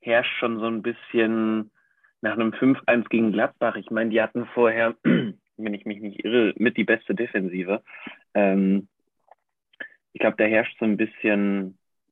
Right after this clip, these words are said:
ja, Übermut vielleicht auch. Aber ich glaub trotzdem, dass auch viele Tore fallen könnten, dadurch, dass beide Mannschaften sehr offensiv ausgerichtet sind. Ähm, was ich sehr spannend finde bei Bremen ist, dass sie ja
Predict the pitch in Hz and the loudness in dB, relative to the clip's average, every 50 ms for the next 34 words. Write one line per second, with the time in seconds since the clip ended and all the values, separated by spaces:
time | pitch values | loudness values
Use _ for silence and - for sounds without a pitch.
0 | _ _ _ _ _ _ _ _ _ _ - 90 87 87 90 90 85 - _ _ | _ _ _ _ _ _ _ _ _ _ -14 -12 -10 -10 -10 -10 -12 -16 _ _
1 | _ _ _ _ _ _ _ _ _ _ - 127 127 - 147 139 127 123 120 123 | _ _ _ _ _ _ _ _ _ _ -4 -2 0 0 0 0 0 0 0 0
2 | 131 131 - - - 117 110 110 104 120 123 - - - - 98 110 117 120 - | 0 -2 -2 -4 -4 0 2 2 2 2 0 -4 -8 -2 0 0 0 0 -2 -6
3 | - _ _ _ _ _ _ - - _ _ _ - 110 107 113 113 104 - - | -12 _ _ _ _ _ _ -20 -20 _ _ _ 0 2 4 4 2 2 2 2
4 | 113 110 - 120 113 - - 120 113 104 101 - - - - 113 - - - - | 0 2 0 -2 -4 -4 -4 -6 -4 -4 -6 -8 -4 -2 -2 -2 -2 -2 -4 -2
5 | 113 104 101 - - - 117 104 107 98 - - 98 98 101 104 101 - - 107 | -2 -2 -2 -2 -2 0 0 0 0 -2 -2 0 2 2 2 2 0 0 0 0
6 | 110 107 - 104 101 92 98 92 92 95 - - 95 - _ _ _ - 90 90 | 0 0 -2 -2 -2 0 2 2 2 0 -2 -4 -8 -8 _ _ _ -2 0 0
7 | 95 95 98 95 98 92 90 98 98 98 98 104 98 - - 104 95 - 92 87 | 2 4 4 2 2 2 0 0 0 0 0 -2 -4 -4 -4 -4 -4 -2 0 -2
8 | - - - 98 95 185 175 190 175 - - 98 143 - - - - 190 - _ | -2 -2 -2 -4 -4 -4 -4 -6 -4 -2 -2 -2 -2 -4 -8 -12 -12 -12 -12 _
9 | - 185 - _ - 98 95 95 _ - - - - - - _ _ - 104 104 | -10 -10 -10 _ -8 -6 -6 -6 _ -12 -20 -20 -20 -20 -20 _ _ 0 2 2
10 | 95 92 92 92 92 87 - _ _ _ - 104 101 - 113 - - - - _ | 2 2 2 0 -2 -4 -6 _ _ _ -6 -4 0 0 0 0 -2 -4 -10 _
11 | - 101 107 104 104 104 107 101 - - _ _ _ _ _ _ _ _ _ _ | 0 2 6 6 8 8 6 6 2 -2 _ _ _ _ _ _ _ _ _ _
12 | _ _ _ - - - - - 107 120 143 156 147 - - 135 135 131 117 - | _ _ _ -2 -2 0 2 2 2 2 2 0 -4 -4 -4 -2 -2 0 2 2
13 | 104 101 - 95 92 107 113 127 127 101 - 123 - - 110 107 - 104 104 95 | 2 2 2 -2 -2 -2 -2 -2 -4 -6 -8 -8 -8 -8 -10 -6 -2 0 2 2